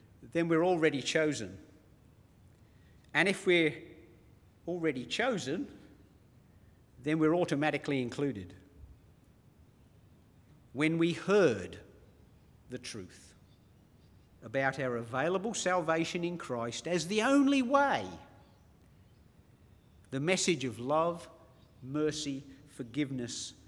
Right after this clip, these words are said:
and relationship. Then, because we recognize the gospel message as the truth, by God's grace, we believed.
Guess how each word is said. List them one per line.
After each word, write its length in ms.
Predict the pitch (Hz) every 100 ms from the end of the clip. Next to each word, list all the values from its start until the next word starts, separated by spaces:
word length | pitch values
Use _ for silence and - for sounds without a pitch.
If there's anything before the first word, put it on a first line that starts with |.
| - - - - - - -
and 160 | 113 110
relationship. 760 | 113 131 127 120 110 - 104 - - - - - - _ - - - - - - - - - - _ - - - - - - - - - - - -
Then, 280 | - 196 165
because 400 | 120 - 156 139
we 100 | 139
recognize 760 | 131 175 190 185 180 175 170 -
the 100 | 127
gospel 480 | 117 185 - -
message 420 | 143 160 175 160 135
as 200 | 127 113
the 100 | -
truth, 840 | - - 196 220 107 - - - - - - - - - - - - -
by 160 | 123
God's 380 | 123 117 151 127
grace, 720 | - 135 190 226 - - - - - - - - - 135
we 120 | 143
believed. 840 | 135 131 156 180 110 90 87 90